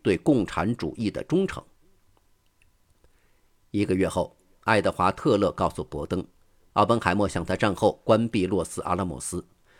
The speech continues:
他宣称奥本海默已经说过，“让我们把一切都还给印第安人吧。”伯登还第一次被告知，奥本海默的妻子基蒂·奥本海默曾嫁给一名在西班牙战死的共产党人。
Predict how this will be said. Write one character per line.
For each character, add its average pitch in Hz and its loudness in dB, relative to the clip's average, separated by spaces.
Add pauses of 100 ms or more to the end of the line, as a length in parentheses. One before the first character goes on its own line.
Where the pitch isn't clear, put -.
(180)
他 185 -4
宣 185 2
称 196 0
奥 165 2
本 165 2
海 95 0
默 117 4
已 82 0
经 120 -2
说 175 2
过 107 0 (140)
，“让 170 0
我 98 4
们 98 2
把 78 -2
一 98 -4
切 - -2
都 110 0
还 107 -2
给 87 -4
印 135 2
第 98 -2
安 185 0
人 80 -2
吧。” - -12 (600)
伯 151 6
登 185 0
还 101 0
第 160 -4
一 202 -2
次 - -2
被 80 0
告 78 -2
知， 87 -4 (220)
奥 104 4
本 107 2
海 85 0
默 101 2
的 82 -6
妻 - -4
子 78 -8
基 175 -2
蒂· 165 -2
奥 107 4
本 98 -2
海 - -4
默 98 -2 (180)
曾 120 0
嫁 123 2
给 - -4
一 135 0
名 92 -2
在 90 -2
西 123 -4
班 120 0
牙 92 2
战 131 -2
死 - -10
的 80 -8
共 110 -2
产 87 -4
党 - -6
人。 73 -8